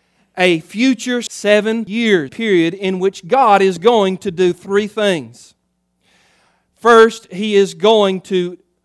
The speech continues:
unleash His wrath on an unbelieving world.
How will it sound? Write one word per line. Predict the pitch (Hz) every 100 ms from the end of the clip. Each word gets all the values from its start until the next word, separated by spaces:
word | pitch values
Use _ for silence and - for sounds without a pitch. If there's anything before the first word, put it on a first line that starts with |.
| _
unleash | 202 240 233 220 214 196
His | 180 175 196 170
wrath | 160 175 196 160 160 _
on | 175 160
an | 139 -
unbelieving | 180 208 202 190 180 160 147 151 156
world. | - 151 156 131 120